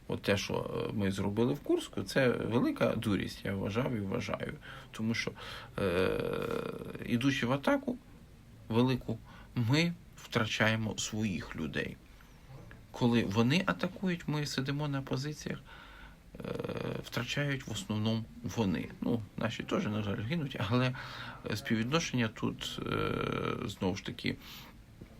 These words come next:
за словами журна-, е, німецьких журналістів, мінімум один до десяти. От. Оце, е, та тактика, яку ми маємо витримати. Не хоче, е, ворог йти на,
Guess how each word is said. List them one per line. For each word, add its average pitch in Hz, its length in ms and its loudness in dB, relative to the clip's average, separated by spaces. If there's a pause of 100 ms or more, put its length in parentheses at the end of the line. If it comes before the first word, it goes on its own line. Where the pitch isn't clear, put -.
(440)
за 110 80 2
словами 104 380 2
журна-, 101 420 0
е, 101 200 -2
німецьких 104 460 0
журналістів, 120 580 0
мінімум 107 480 2
один 98 340 2
до 98 120 0
десяти. - 540 -4 (640)
От. - 100 -2 (240)
Оце, 294 640 6
е, 202 40 -2
та 196 140 0
тактика, - 460 4
яку 123 220 2
ми 131 100 2
маємо 113 340 2
витримати. 101 560 -2
Не 127 180 4
хоче, 175 340 2
е, 156 640 4
ворог 147 300 0 (220)
йти 127 300 2
на, 123 220 4